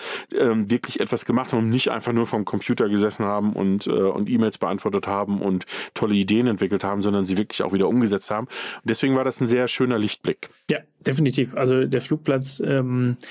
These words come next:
Speaker 2: auch, äh, tut mir leid an alle da draußen, die da nicht einfach so hinkommen, aber es ist wirklich, äh, traumhaft. Und auch da, äh, wir haben ja sogar, ähm, dann da die Möglichkeit gehabt, mit Drohnen zu fliegen und so weiter. Also die Aufnahmen, die da entstanden sind, ähm,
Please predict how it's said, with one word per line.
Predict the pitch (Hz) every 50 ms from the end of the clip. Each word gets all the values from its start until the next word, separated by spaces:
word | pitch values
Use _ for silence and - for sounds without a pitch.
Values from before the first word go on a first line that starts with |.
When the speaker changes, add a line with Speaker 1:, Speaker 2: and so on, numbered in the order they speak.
| - - - - - - - - - - - _ -
Speaker 2:
auch, | - 127 120 - - - -
äh, | - - 131 127 123 123
tut | 127 - - -
mir | 143 135 131
leid | 127 123 127 160 165
an | 151 143 143
alle | - 135 135
da | 131 127 120
draußen, | - 110 127 131 139 135 143
die | 135 123 120
da | 117
nicht | 117 123 127 127 -
einfach | - 127 127 - -
so | 131 - 131
hinkommen, | 117 127 131 147 147 - 147 147 151 151 151 151 196 - -
aber | 175 131 120
es | 117 113 - -
ist | 123 - - 127
wirklich, | 123 143 156 - - 143 127 135 - - - -
äh, | 143 127 123
traumhaft. | - - - 139 151 147 143 151 147 - -
Und | 156 139 135 135 143 - -
auch | 147 131 -
da, | - - 131 131 143 156 160 160 -
äh, | - 160 143 139 139 139
wir | 135 127 123
haben | 135 147
ja | 147 139 131
sogar, | 123 131 127 135 135 135 131 131 131 131 135 135 -
ähm, | 135 123 127 123 123 123 123 123
dann | - 127 123
da | 123 123 123
die | 131 127
Möglichkeit | 131 135 135 135 - - - 120 139 135
gehabt, | 120 123 120 -
mit | 123 123 123 -
Drohnen | 107 117 135 175 185 165
zu | - - 143
fliegen | - - 143 147 147 143 143
und | 139 135 135
so | - 127
weiter. | 127 127 127 131 135 139 135 - - - - - - - - - -
Also | - 131 120 127 123
die | 120 139 -
Aufnahmen, | 117 127 131 - - 139 135 131 127 123
die | 131
da | 123 127 120
entstanden | 123 123 - - 120 123 123 117 123
sind, | 120 123 117 117 117 113 - - - -
ähm, | - 131 120 120 117 113 110 107 104 107 110 107 107 107